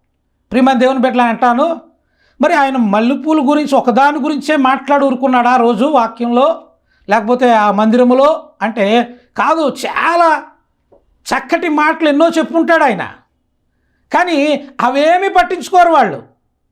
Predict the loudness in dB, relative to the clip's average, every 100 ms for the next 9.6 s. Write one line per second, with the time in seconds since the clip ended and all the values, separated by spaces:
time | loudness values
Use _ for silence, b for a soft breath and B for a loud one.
0 | _ _ _ _ _ _ _ -2 0 2
1 | 0 0 -2 0 0 0 0 0 -2 b
2 | b b 0 0 0 0 -2 -2 0 -2
3 | 0 0 0 -4 -10 _ _ _ _ -4
4 | -2 0 -2 -6 -4 -2 0 0 0 -2
5 | -2 2 2 0 -6 _ _ _ _ _
6 | -8 -2 -2 -4 -4 -2 2 0 0 -2
7 | 0 -2 0 0 2 2 2 0 0 -4
8 | _ _ _ _ _ _ _ _ 0 0
9 | 0 0 2 4 2 0